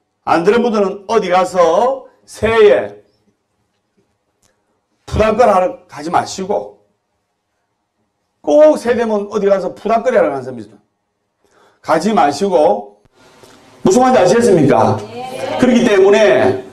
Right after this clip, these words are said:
여러분들이 이 합동으로 올릴 때 여기에 삼재부적, 재수부적, 술술 풀리부적 다 들어있어요. 합동으로 올릴 때 올려가지고 올 한 해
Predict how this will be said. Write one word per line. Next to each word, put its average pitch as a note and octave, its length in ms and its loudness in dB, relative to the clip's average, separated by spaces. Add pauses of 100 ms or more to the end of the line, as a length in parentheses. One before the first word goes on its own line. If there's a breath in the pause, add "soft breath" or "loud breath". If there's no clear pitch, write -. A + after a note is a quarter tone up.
(120)
여러분들이 F3 880 2 (420)
이 E3+ 100 4
합동으로 B3 600 4
올릴 G3 280 2
때 D#3+ 340 4
여기에 G3 640 2 (160)
삼재부적, E3 840 2
재수부적, E3 720 0
술술 E3 360 -2
풀리부적 F3 380 0
다 C3+ 160 -4
들어있어요. D#3+ 420 0 (320 loud breath)
합동으로 A#3+ 640 0
올릴 F#3 280 4
때 F3+ 120 2
올려가지고 F#3 1000 2 (300 loud breath)
올 F#3+ 160 2
한 G#3+ 160 2
해 F#3+ 420 -2